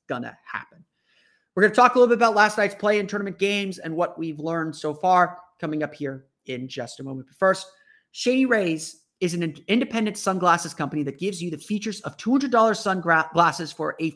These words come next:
fraction of the price. That means polarized lenses, well-constructed durable frames, and premium high-end finishes. Also, something you won't find anywhere else is Shady Rays' insane protection program. Shady Rays includes lost and broken protection on every pair.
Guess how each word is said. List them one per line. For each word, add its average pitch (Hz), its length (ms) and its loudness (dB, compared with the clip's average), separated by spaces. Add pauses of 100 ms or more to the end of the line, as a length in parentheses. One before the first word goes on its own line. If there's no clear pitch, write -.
fraction 185 520 4
of 160 160 2
the 160 60 -6
price. - 440 -2 (540)
That 160 100 2
means 165 180 -2
polarized 190 640 2
lenses, 151 460 -6 (140)
well-constructed 202 720 -2
durable 165 320 -2
frames, 143 440 -12
and 135 140 -10
premium 220 600 -4
high-end 165 360 -2
finishes. - 460 -14 (480)
Also, 196 260 6
something 196 360 -4
you 196 100 -4
won't 185 180 -4
find 170 280 0
anywhere 180 320 -2
else 160 300 -4
is 139 60 -14
Shady 190 360 -8
Rays' 170 280 -6
insane 170 520 -8
protection 156 420 -6
program. 143 360 -6 (420)
Shady 214 260 0
Rays 196 300 2
includes 165 420 -8
lost 180 460 0
and 143 120 -6
broken 185 300 0
protection 175 460 -8
on 143 280 -4
every 202 300 0
pair. 185 280 -4